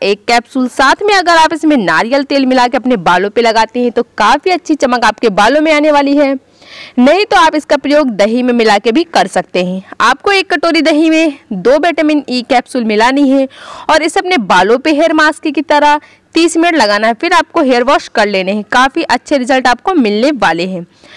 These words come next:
Friend, vitamin ई का capsule जो है इसे आप एलोवेरा जेल के साथ भी मिला के यूज़ कर सकते हैं। इससे भी आपके बालों की लंबाई बढ़ेगी, साथ ही साथ आपके बाल काले, घने और लंबे बनेंगे।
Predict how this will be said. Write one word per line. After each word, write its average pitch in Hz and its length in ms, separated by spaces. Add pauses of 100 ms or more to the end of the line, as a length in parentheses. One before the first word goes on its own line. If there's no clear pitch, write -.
(180)
Friend, 339 260
vitamin 247 420
ई 277 120
का 277 140
capsule 247 520
जो 226 120
है 233 160
इसे 220 240 (100)
आप 196 260 (120)
एलोवेरा 220 380
जेल 208 300
के 254 120
साथ 233 200
भी 233 160
मिला 226 260
के 240 120
यूज़ 226 260
कर 233 160
सकते 254 300
हैं। 254 120
इससे - 320
भी 370 120
आपके 349 300
बालों 233 480
की 381 120
लंबाई 311 360
बढ़ेगी, 302 340
साथ 220 280
ही 302 60
साथ 392 200
आपके 359 280
बाल 320 260 (100)
काले, 254 380
घने 226 320
और 247 220
लंबे 196 400
बनेंगे। 170 500